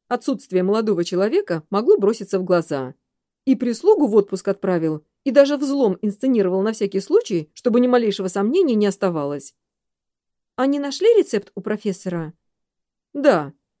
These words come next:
Профессор бы не впустил в дом Маурицио, изрядно ему надоевшего. Он не собирался продавать рецепт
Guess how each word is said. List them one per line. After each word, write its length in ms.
Профессор 480
бы 100
не 140
впустил 440
в 60
дом 240
Маурицио, 640
изрядно 380
ему 200
надоевшего. 760
Он 80
не 100
собирался 480
продавать 420
рецепт 460